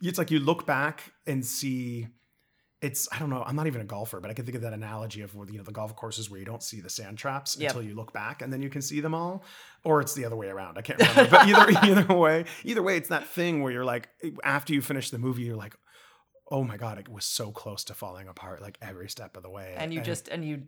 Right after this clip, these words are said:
Speaker 2: and thank God you didn't have the full perspective.
Speaker 1: Yeah, you almost need to have blinders on, I think. I think that's the, there's too many moving pieces. I mean, that's what makes film different than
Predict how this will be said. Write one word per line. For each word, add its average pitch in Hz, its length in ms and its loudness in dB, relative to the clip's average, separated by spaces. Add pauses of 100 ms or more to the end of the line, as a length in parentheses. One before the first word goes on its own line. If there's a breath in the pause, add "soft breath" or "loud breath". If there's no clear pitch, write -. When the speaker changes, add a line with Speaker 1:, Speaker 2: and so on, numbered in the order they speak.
Speaker 2:
and 147 260 -10
thank 151 220 -8
God 139 240 -4
you 139 80 -12
didn't 139 260 -12
have 131 220 -10
the 139 80 -16
full 147 180 -10
perspective. - 640 -14
Speaker 1:
Yeah, 240 280 4
you 165 160 6
almost 185 300 0
need 175 160 0
to 165 100 0
have 117 420 -4
blinders 101 460 -10
on, 80 220 -14
I 82 60 -16
think. - 340 -18 (100)
I 123 80 -4
think 147 160 -4
that's 139 200 -4
the, 151 80 -8
there's 143 220 -6
too - 140 -6
many 180 160 0
moving 139 340 0
pieces. - 460 -10
I 120 40 -10
mean, 127 100 -4
that's 139 160 -4
what 139 80 -10
makes 127 180 -10
film 120 240 -10
different 113 440 -14
than 104 440 -12